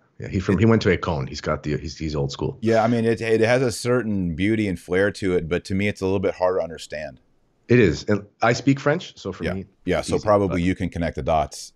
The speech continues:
Speaker 1: Yeah.
Speaker 2: Uh, my French is poor and barely existent, so for me to,
Speaker 1: <laughs>
Speaker 2: I, I noticed diff-, no, the, the, the most interesting Latin I've ever heard is, uh, Portuguese Latin.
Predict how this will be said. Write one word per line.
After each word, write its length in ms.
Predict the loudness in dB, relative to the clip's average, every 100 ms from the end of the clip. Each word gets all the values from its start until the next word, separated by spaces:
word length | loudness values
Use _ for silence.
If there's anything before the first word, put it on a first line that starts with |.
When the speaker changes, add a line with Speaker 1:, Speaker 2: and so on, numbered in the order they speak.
| _ -6
Speaker 1:
Yeah. 180 | -4
Speaker 2:
Uh, 160 | -4 -4
my 260 | -4 -2 -2
French 320 | -4 -8 -6
is 280 | -10 -12 -18 _ _ _ _ _
poor 360 | 0 2 2
and 160 | 0 -4
barely 300 | -4 -4 -6
existent, 500 | -6 -10 -10 -12 -14
so 220 | -10 -10
for 180 | -8 -8
me 120 | -6 -4
to, 220 | -6 -8 -16 -16 _ -10
Speaker 1:
<laughs> 0 | -8 -6
Speaker 2:
I, 80 | -4
I 120 | -2
noticed 360 | -2 -2 -4 -4
diff-, 240 | -4 -4
no, 200 | -2 0
the, 200 | 0 -2 -2
the, 240 | 2 2
the 120 | 2 0
most 240 | -2 0 2
interesting 460 | 4 2 2 0
Latin 260 | 4 4 4
I've 160 | 0 0
ever 280 | 0 2 2
heard 360 | 2 2 0 _ _ _ _ _ _ _ _ _
is, 300 | -2 -2 0 -2
uh, 120 | -2
Portuguese 640 | -2 -2 -2 -4 -4 -4 -6
Latin. 340 | -8 -8 -16